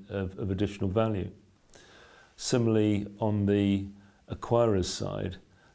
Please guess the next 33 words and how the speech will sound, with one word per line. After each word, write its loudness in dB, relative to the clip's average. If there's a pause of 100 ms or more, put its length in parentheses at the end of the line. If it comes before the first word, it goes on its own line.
(140)
they 2
will 2
have 0
advisors, 0 (160)
um, -2 (440)
looking -4
at -6
financial 0
models, 0 (600)
uh, -2
various 0
risks 0
associated -2
with 2
environmental 0
liability 0
and -4
pension -4
liabilities. -4 (580)
And 0
all 2
these 2
people -2 (220)
will 2
only 2
get -2
paid 0
if -2
the 0
deal 2
actually -4
gets -6
done. -4